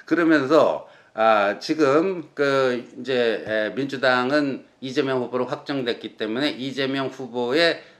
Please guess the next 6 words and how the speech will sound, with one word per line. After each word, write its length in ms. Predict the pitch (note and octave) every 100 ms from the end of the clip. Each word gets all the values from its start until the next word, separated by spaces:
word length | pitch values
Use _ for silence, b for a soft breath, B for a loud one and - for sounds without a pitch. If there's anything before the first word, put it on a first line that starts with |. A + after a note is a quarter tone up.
| -
에, 140 | G#2+
배우자인 600 | - A#2 B2+ A#2+ B2 E3+
김혜경 720 | D#3+ C#3 C3 A#2 D#3 C3+ A#2+
씨, 560 | G2+ - D#2 F2+ D3 F3+
그 120 | C#3+
다음에 500 | G#2+ A#2 A#2+ D#3 E3+